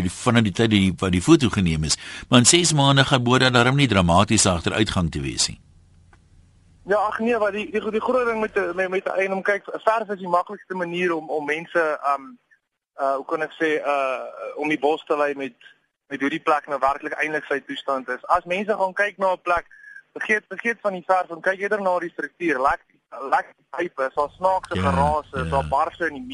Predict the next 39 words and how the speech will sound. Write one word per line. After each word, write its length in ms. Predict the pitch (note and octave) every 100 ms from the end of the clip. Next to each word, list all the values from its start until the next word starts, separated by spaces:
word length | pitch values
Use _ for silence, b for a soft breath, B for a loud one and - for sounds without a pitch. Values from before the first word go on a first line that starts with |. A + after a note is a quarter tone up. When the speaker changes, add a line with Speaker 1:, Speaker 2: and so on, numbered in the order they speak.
| D3+
Speaker 2:
mure. 220 | C3 A#2 b b b -
En 100 | D3+
kyk 180 | G#3+
natuurlik 400 | G#3+ G3+ G#3 G#3
na 120 | F3+ F3
die 80 | E3+
plafonne. 480 | E3 - G#3 F3+
As 140 | D3 C3+
die 80 | D#3+
plafonne 500 | E3+ - G#3 A3+ G#3
geel 300 | G#3 G#3 E3+
is, 120 | F3 - B B B -
dan 100 | C#3+
moet 160 | E3
jy 160 | E3 D3
weet 280 | C3+ G3 -
of, 120 | C#3+ -
uh, 160 | C3 C#3
daar's 200 | C3+ C3
geel 240 | - G#3 F3+
kol 160 | G3+ G3+
op 60 |
die 80 | E3
plafon, 340 | E3+ D#3 - D3+
dan 100 | D3+
moet 140 | E3+
jy 280 | - - F#3+
weet, 140 | E3+
sodra 340 | - D3 C#3+ F#3
dit 120 | F#3+
gaan 220 | F#3 D#3+
leen, 300 | D3 F3+ F3 - B B
gaan 240 | - D3 C#3
reën, 280 | E3 F#3
dan 100 | D#3
gaan 120 | - D3+
die 100 | C#3
dak 240 | D3+ -
lek. 380 | C3+ D#3 - -